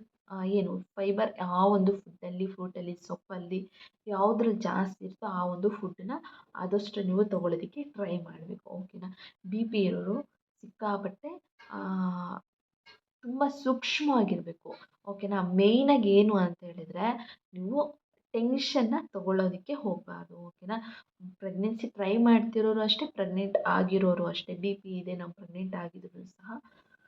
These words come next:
ಈ ಒಂದು ಫುಡ್‌ಗಳನ್ನೆಲ್ಲ, ಈ ಒಂದು ಎಕ್ಸರ್ಸೈಸ್, ಧ್ಯಾನ ಇವೆಲ್ಲ ಮಾಡೋದ್ರಿಂದ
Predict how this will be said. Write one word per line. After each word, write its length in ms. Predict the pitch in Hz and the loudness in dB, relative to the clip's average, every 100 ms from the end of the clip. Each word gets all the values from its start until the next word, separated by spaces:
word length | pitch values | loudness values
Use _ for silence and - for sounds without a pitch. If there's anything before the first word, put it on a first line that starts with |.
| _ _ _ _ | _ _ _ _
ಈ 160 | 269 262 | -2 4
ಒಂದು 320 | 220 190 240 | 4 4 0
ಫುಡ್‌ಗಳನ್ನೆಲ್ಲ, 840 | - - 185 - 202 190 185 185 185 | -2 -10 -8 2 4 6 4 4 4
ಈ 180 | 190 | 4
ಒಂದು 300 | 208 185 180 | 4 2 4
ಎಕ್ಸರ್ಸೈಸ್, 720 | 208 190 - - - 185 175 175 | 4 4 -2 -10 -4 -2 -2 -2
ಧ್ಯಾನ 280 | 185 185 | 2 4
ಇವೆಲ್ಲ 420 | 180 185 175 185 277 | 4 4 4 4 6
ಮಾಡೋದ್ರಿಂದ 640 | 233 190 180 180 - 170 | 8 8 8 6 4 -2